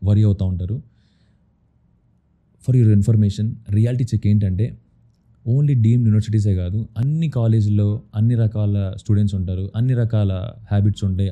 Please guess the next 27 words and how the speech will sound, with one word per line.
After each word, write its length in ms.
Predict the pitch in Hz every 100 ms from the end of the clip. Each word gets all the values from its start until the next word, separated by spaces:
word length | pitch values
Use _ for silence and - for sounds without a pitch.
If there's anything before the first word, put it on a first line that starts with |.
| -
అందరూ 420 | 113 117 117 117
అన్నీ 360 | 92 101 107 98
చేస్తారు. 380 | 87 92 101 151 _ _ _ -
Like, 140 | 123 - _ _ _ _ _ _ _ _ _ -
I 60 | 127
mean, 200 | 127 98 - _ _ _ _ _ _
ప్రతి 200 | 139 135
కాలేజ్లో 340 | 175 143 139 131
ఉంటుంది 220 | 95 92
అది. 80 | 85 - _ _ _ _ - 120
You, 240 | 123 120
you 180 | 123 117
cannot 260 | 123 131 104
escape 300 | - 113 104
from 160 | 95
it. 120 | 90 - _ _
అది 140 | - 127
రియాలిటీ. 420 | 110 113 98 - - _ _ -
ఓకే? 300 | 101 127 135 - _ _ _ _ _ - 143
So 60 |
just 320 | 117 101 143 -
because 400 | 139 113 135 135 - - _ -
అవన్నీ 300 | 127 127 131
ఉన్నాయి 280 | 120 123 120
అని 180 | 110 104
చెప్పి 420 | 101 107 107 - 117
మనం 380 | 113 107 101